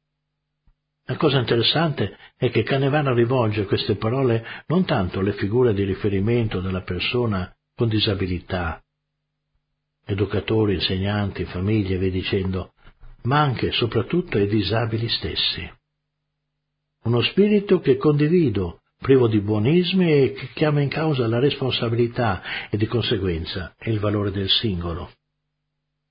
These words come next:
Le api, anche se finalizzano il proprio lavoro alla regina, mantengono infatti pur sempre la loro identità. Ecco allora che avere un ruolo diventa importante all'interno di un gruppo di lavoro.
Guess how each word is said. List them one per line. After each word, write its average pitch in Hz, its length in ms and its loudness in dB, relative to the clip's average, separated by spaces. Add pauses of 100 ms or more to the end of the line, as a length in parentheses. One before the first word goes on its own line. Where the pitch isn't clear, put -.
(1080)
Le 143 200 6
api, 110 400 2
anche 127 260 0
se 110 160 0
finalizzano 104 600 0
il 90 60 -4
proprio 110 320 0
lavoro 113 360 2
alla 92 160 -2
regina, 95 640 -2 (500)
mantengono 143 500 2
infatti 98 720 -2
pur 110 200 0
sempre 143 400 2
la 113 120 0
loro 113 200 2
identità. 101 720 -2 (1080)
Ecco 147 260 2
allora 160 300 4
che 131 120 2
avere 135 220 4
un 127 140 4
ruolo 160 280 2
diventa 139 360 4
importante 127 760 0
all'interno 95 480 0
di 101 80 0
un 95 120 0
gruppo 110 280 -2
di 87 120 -6
lavoro. 85 560 -6